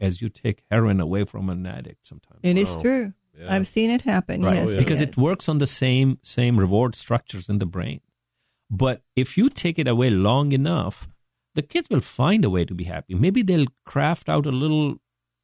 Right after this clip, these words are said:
Speaker 1: little play toy with a couple of pieces of wood or, you know, a little thing. I mean, I, I remember when we would take away, uh,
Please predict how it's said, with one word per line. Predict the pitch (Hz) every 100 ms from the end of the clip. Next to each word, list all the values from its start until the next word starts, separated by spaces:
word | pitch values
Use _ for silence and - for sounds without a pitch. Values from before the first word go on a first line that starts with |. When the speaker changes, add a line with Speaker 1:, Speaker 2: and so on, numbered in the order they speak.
| _ _ _ _ _
Speaker 1:
little | 131 147 156 147
play | 139 - 165
toy | 196 - 98 92
with | 92 101 95 _ _ _ -
a |
couple | 151 139
of | 127
pieces | 143 135 127
of | 110
wood | 104 131 131 101 78
or, | 85 80 76 - _ _
you | 139
know, | 123 107
a | - -
little | 127 120 135 131 123 -
thing. | 156 113
I |
mean, | 104 107
I, | 113 120
I | -
remember | 117 120 127
when | 113 107
we | 123
would | 131 127
take | - 123 -
away, | 107 117 110
uh, | - 107 90